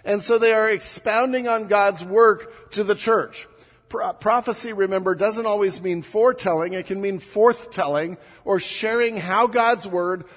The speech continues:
applies to a congregation, to specific things in society or specific things we're facing.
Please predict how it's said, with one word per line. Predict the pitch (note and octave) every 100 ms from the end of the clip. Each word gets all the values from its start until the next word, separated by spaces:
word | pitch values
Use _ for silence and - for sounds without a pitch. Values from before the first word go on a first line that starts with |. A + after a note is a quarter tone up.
| -
applies | F#3+ F#3+ - A3 A3+ F#3 F3 F#3 - - - -
to | G#3
a | G3+
congregation, | F#3+ G#3 G3+ F#3+ F3+ G3+ - F3 D#3+
to | F#3
specific | - F#3 - G#3 G3 A3
things | G3+ G3 E3
in | E3+
society | D3 F3+ - G#3 G#3+ G#3+ G3+
or | F3
specific | C#3+ F3+ - G#3+ G#3+ F#3+
things | F#3+ E3+ E3+ - _ _ _
we're | E3+
facing. | - G#3+ B3 - G#2+ E2+